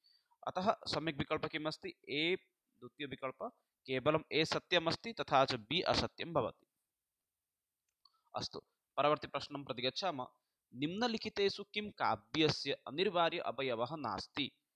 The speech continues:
काव्यस्य अनिवार्य अङ्गः नास्ति। अवयवः इत्युक्ते अङ्गः इति अवगच्छतु एव। शरीर अवयवः इत्युक्ते शरीरस्य अङ्गानि। विद्यालय अवयवः इत्युक्ते विद्यालयस्य ये खलु पार्ट्स् भवन्ति।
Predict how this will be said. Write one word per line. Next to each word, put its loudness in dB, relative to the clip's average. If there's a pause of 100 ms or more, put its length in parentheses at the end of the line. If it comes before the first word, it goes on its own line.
(320)
काव्यस्य 2
अनिवार्य 4
अङ्गः 0
नास्ति। 0
अवयवः -2
इत्युक्ते -10
अङ्गः 0
इति -2
अवगच्छतु -2
एव। -10 (800)
शरीर -4
अवयवः 0
इत्युक्ते -10
शरीरस्य -14
अङ्गानि। -12 (560)
विद्यालय 0
अवयवः 2
इत्युक्ते -8
विद्यालयस्य -2
ये -4
खलु -6
पार्ट्स् 4
भवन्ति। -6